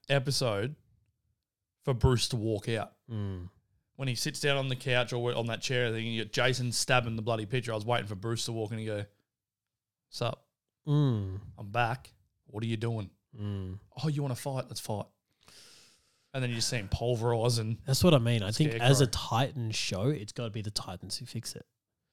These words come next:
Speaker 2: You know, can you imagine if the whole idea of Titans is Bruce and Supes will show up and fix your problems?
Speaker 1: That'd be great. <laughs> That'd be great for everyone watching.
Speaker 2: We wouldn't, we wouldn't call it Titans anymore. We'd call it Superhero Daycare.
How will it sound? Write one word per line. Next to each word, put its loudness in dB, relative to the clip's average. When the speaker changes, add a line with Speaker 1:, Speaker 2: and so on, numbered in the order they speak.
Speaker 2:
You -2
know, 0
can 6
you 12
imagine 10
if 8
the 6
whole 10
idea 8
of -4
Titans 0
is -4
Bruce -2
and -6
Supes -6
will -8
show -2
up -4
and -4
fix -6
your -10
problems? -2
Speaker 1:
That'd -10
be -14
great. -4
<laughs> -4
That'd 8
be 2
great 8
for 4
everyone 8
watching. 8
Speaker 2:
We 12
wouldn't, 12
we 12
wouldn't 12
call 8
it 0
Titans 8
anymore. 2
We'd -2
call 4
it -2
Superhero 0
Daycare. -4